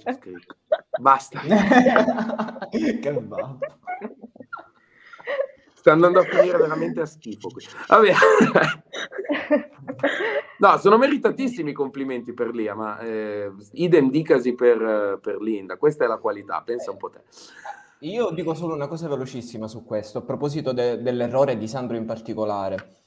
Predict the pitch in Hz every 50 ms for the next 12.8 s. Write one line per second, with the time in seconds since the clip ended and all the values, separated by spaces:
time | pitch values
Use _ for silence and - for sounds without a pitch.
0 | _ _ 117 120 135 120 139 139 156 175 180 151 147 135 131 131 127 123 123 123
1 | 120 127 147 165 160 - 143 127 127 127 131 143 156 147 135 135 - 117 113 117
2 | - 127 - - - 127 123 120 113 107 123 135 131 131 123 123 139 123 120 123
3 | 131 131 131 127 117 - 123 123 120 120 120 117 117 113 113 113 120 113 113 113
4 | 110 110 110 107 104 104 107 104 104 - - - 120 120 120 117 113 117 113 110
5 | 113 110 110 110 - _ _ _ _ _ _ _ _ - 107 107 107 107 104 -
6 | 117 117 113 - 143 135 131 120 117 120 104 107 113 113 - 120 - - 110 113
7 | 120 117 - 131 117 113 113 113 - - 131 131 135 131 127 123 113 110 - -
8 | 131 127 127 - 107 113 110 110 113 120 117 - - 120 110 107 107 - - -
9 | 117 117 117 113 110 110 107 104 110 113 110 - 117 107 101 101 - - - 107
10 | 98 98 95 95 95 92 _ _ _ _ _ _ _ _ _ - 107 113 110 113
11 | 127 120 120 113 - 113 123 131 123 117 120 - 95 107 - 123 120 120 - 117
12 | - - 107 98 - - - 107 98 95 92 82 92 90 87